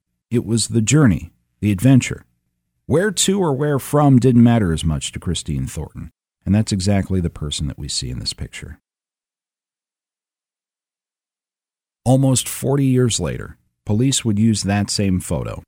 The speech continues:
in an attempt to locate her skeletal remains, matching rocks and bushes in the photo to the vast landscape, if you can imagine doing such a thing.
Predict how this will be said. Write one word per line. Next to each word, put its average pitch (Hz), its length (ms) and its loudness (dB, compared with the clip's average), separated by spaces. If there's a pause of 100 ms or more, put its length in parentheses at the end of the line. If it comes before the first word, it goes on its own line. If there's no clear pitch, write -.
(280)
in 87 140 -4
an 82 100 -2
attempt 92 380 -6
to - 80 -6
locate 87 520 -4
her 80 140 -8
skeletal 76 540 -6
remains, 65 640 -12 (240)
matching 92 420 -2
rocks 87 460 -4
and 76 180 -2
bushes 85 380 -2
in 76 80 -2
the 73 80 -4
photo 76 480 -2
to - 100 -10
the 64 80 -10
vast 73 640 -6
landscape, 67 640 -6
if 69 140 -12
you 76 60 -10
can 69 120 -8
imagine 69 520 -2
doing 62 260 -8
such 62 260 -10
a - 40 -14
thing. 65 280 -10